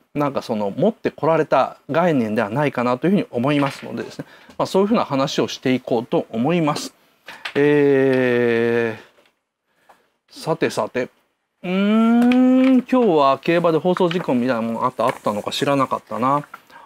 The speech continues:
ほう、情と恋愛は違うのか。うーん、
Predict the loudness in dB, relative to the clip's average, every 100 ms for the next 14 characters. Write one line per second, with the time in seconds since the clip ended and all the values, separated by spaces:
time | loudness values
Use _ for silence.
0 | _ -2 -2 0 2 2 2 2 2 2
1 | 0 -2 -4 -4 -6 -10 -18 -20 _ _
2 | -2 0 2 2 2 2 2 2 0